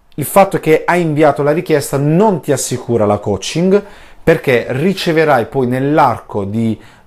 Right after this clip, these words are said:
un paio di giorni massimo una telefonata da parte del mio staff e del, o del mio ufficio, dove, ehm, avrai modo di parlare per qualche minuto, ti faranno delle domande,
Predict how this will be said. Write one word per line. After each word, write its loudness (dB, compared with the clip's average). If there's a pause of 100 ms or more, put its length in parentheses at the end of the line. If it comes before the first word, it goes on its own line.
(240)
un -4
paio 4
di 0
giorni 0
massimo -2 (260)
una 0
telefonata 0
da 2
parte -2
del 2
mio 0
staff -2
e -2
del, -4
o 2
del 0
mio 0
ufficio, -4 (500)
dove, 4
ehm, 0
avrai 4
modo 0
di -2 (120)
parlare 4
per -6
qualche -4
minuto, -2
ti -8
faranno 0
delle 2
domande, 0